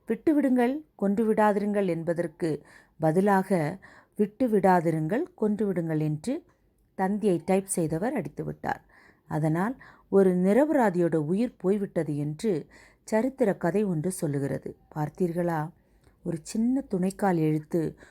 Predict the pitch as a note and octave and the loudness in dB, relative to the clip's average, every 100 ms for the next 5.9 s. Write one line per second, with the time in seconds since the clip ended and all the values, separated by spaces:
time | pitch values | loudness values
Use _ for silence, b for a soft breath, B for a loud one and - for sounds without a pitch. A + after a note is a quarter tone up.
0 | B - E3+ D#3 G3+ G#3+ B3+ G3+ D#3+ D#3+ | B -6 -6 -2 -2 0 0 0 -2 -4
1 | F3 E3+ D3+ D3+ D#3 D3 - C#3+ C3+ D3+ | -4 -2 -2 -2 -6 -8 -6 -6 -6 -10
2 | - _ _ _ b b b b B3 B3+ | -12 _ _ _ b b b b 2 4
3 | C4 - - G4 F#4 A3+ G#3+ C4 B3 G#3 | 2 -2 -2 2 4 4 4 4 4 4
4 | F#3 G3+ B3 G3+ F3 F#3 A#3+ C4 C4+ A3 | 4 6 4 4 0 -4 -4 -2 0 0
5 | F#3+ E3 F3+ D#3 D#3+ D3+ C#3 D#3 | 0 -2 -2 -4 -4 -2 -2 -4